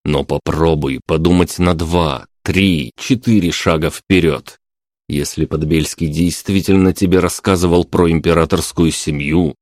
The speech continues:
ты поймёшь, в чём риск». Я глубоко вздохнул. Потом ещё раз. Требовалось достаточно кислорода в этом жарком помещении, чтобы заставить мозг работать.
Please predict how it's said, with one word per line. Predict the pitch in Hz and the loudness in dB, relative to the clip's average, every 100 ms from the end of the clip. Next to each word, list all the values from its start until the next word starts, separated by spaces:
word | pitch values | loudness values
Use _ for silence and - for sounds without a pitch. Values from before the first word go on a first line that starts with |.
| _ - | _ -8
ты | 73 - | -8 -2
поймёшь, | 90 110 104 82 - - | 2 4 4 2 -2 -12
в | |
чём | - 95 82 82 | -6 0 2 2
риск». | 76 - - - _ _ _ _ _ _ _ _ _ _ _ _ | 0 -4 -12 -16 _ _ _ _ _ _ _ _ _ _ _ _
Я | - 73 87 | -6 -4 -2
глубоко | 104 101 92 101 - 87 90 | 0 0 2 -2 -2 -4 -4
вздохнул. | 85 82 85 - - 80 76 67 52 _ _ _ _ _ _ | -4 -6 -6 -4 0 2 2 -2 -8 _ _ _ _ _ _
Потом | 67 - 69 67 | -16 -12 -10 -8
ещё | 76 98 - - 73 | -6 -6 -6 -4 -2
раз. | 76 - - - _ _ _ _ - | -2 -6 -12 -18 _ _ _ _ -4
Требовалось | 92 107 107 98 98 90 | -2 0 0 2 2 0
достаточно | 78 - 98 101 - 101 90 | -2 -4 -4 -2 -2 0 -2
кислорода | 95 - - 101 104 101 80 78 | -4 -6 -2 -2 0 0 0 0
в | |
этом | 82 90 87 | 0 -2 -2
жарком | 90 87 - 85 78 | 0 -2 0 0 2
помещении, | 80 73 - 127 117 80 65 - _ | 0 0 -2 0 0 0 -2 -6 _
чтобы | - - 76 82 | -16 -6 -2 -2
заставить | 76 - 85 78 - | -2 -4 -4 -4 -2
мозг | 82 78 - - | -2 -4 -4 -2
работать. | 85 76 78 - - - - | -2 0 -2 -4 -12 -16 -18